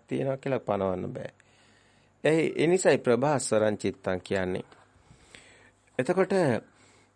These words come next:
මෙතන අපි මේ පැහැදිලි කරේ අපි මේ සිත තුළ හැදෙන සංකාර ලෝකේ අපි දකින්න ඕනේ. ආයතන වලින් එන දේවල් නිසා හැදුණු සලායතන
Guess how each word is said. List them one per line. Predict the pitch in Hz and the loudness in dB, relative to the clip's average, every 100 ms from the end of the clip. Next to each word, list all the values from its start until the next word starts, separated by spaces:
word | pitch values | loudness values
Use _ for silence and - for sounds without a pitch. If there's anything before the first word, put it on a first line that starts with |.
| _ - | _ -6
මෙතන | 117 139 143 170 165 151 135 113 - _ _ _ _ _ _ _ _ _ _ _ _ _ | 0 0 2 2 4 6 4 2 -4 _ _ _ _ _ _ _ _ _ _ _ _ _
අපි | 120 131 | -2 0
මේ | 175 190 | 0 0
පැහැදිලි | 196 131 101 110 123 | 2 0 0 0 -4
කරේ | 143 156 147 165 160 117 - | -4 -4 -2 2 2 2 0
අපි | 120 - 156 | -4 -2 0
මේ | 165 | 0
සිත | 165 151 147 | -2 -4 -4
තුළ | 190 135 117 | 0 2 4
හැදෙන | 110 104 104 | 2 2 0
සංකාර | 104 107 107 - 98 95 | 0 0 0 0 0 0
ලෝකේ | 92 98 98 101 | 0 -2 -4 -4
අපි | 92 - | -4 -4
දකින්න | 92 101 127 104 92 | -6 -4 -4 -4 -4
ඕනේ. | 92 - _ _ _ _ _ - | -8 -12 _ _ _ _ _ -2
ආයතන | 101 101 101 110 110 | 2 2 0 0 2
වලින් | 110 113 117 120 | 2 2 0 0
එන | 123 139 - _ | 0 -2 -8 _
දේවල් | - 101 98 107 | -4 0 2 2
නිසා | 123 127 139 | 0 0 0
හැදුණු | 139 131 156 - - _ _ | 0 0 -4 -6 -14 _ _
සලායතන | - 101 104 120 131 | 0 2 2 0 -2